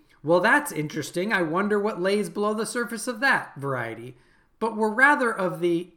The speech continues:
"Okay, but how is that even coherent" variety. I started to call these blessed inconsistencies, and examples are things like the Trinity, the hypostatic union. Jesus' teaching, which was very kingdom-focused,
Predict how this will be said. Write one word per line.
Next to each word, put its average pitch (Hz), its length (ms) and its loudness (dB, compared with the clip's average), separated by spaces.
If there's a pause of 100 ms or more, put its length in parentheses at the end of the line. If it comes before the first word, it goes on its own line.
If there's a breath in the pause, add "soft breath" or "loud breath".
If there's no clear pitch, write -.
(100)
"Okay, 156 760 -2 (420 loud breath)
but 185 140 -2
how 262 440 -2
is 202 140 0
that 185 340 -2
even 175 360 -4
coherent" 147 840 -6 (140)
variety. 113 600 -8 (480 loud breath)
I - 60 2
started 254 340 2
to 220 80 2
call 196 280 0
these 170 240 0
blessed 151 460 0
inconsistencies, 151 1160 -4
and 160 140 -4
examples 180 560 -2
are 156 140 0
things 165 260 -6
like 143 160 -6
the 127 80 -14
Trinity, 180 720 -2 (220 loud breath)
the 151 120 -4
hypostatic 135 600 -6
union. 180 680 -2 (380 loud breath)
Jesus' 202 640 -4
teaching, 185 540 -6
which 143 180 -6
was 151 240 -2
very 151 400 0
kingdom-focused, 214 1120 -4